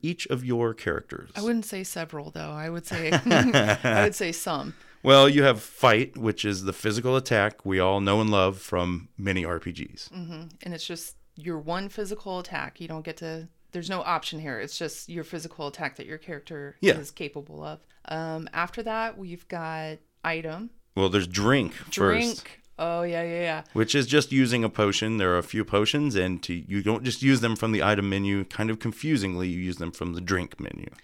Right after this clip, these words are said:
Speaker 2: Right, and then, uh, in combat, though, the only potions, um, you know, that you can use are only heal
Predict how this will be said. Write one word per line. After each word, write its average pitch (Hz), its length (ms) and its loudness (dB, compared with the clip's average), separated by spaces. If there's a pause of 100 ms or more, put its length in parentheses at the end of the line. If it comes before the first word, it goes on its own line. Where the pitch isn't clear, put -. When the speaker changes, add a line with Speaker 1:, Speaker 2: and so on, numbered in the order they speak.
(240)
Speaker 2:
Right, 160 320 -2
and 185 180 -6
then, 175 380 -6
uh, 165 340 -6
in 170 140 -8
combat, 269 480 -6
though, 160 260 -6
the 165 140 -8
only 175 520 -6 (240)
potions, 185 960 -6
um, 170 640 -10 (280)
you 180 100 -8
know, 170 120 -6
that 165 160 -6
you 170 120 -10
can 156 240 -12
use 170 600 -8
are 151 280 -8
only 175 280 -8
heal 180 600 -8